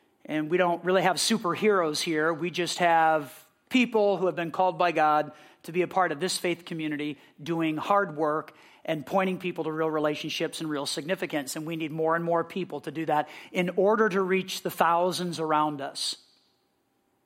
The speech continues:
By the way, we could build an auditorium with ten thousand seats, and it wouldn't be enough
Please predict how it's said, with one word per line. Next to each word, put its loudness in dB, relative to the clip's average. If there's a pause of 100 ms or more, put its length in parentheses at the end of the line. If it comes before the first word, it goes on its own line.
(600)
By 4
the 4
way, 4 (1120)
we -2
could 0
build 4
an 2
auditorium 2
with -4
ten 0
thousand 2
seats, -4
and -4
it -6
wouldn't -4
be 0
enough 0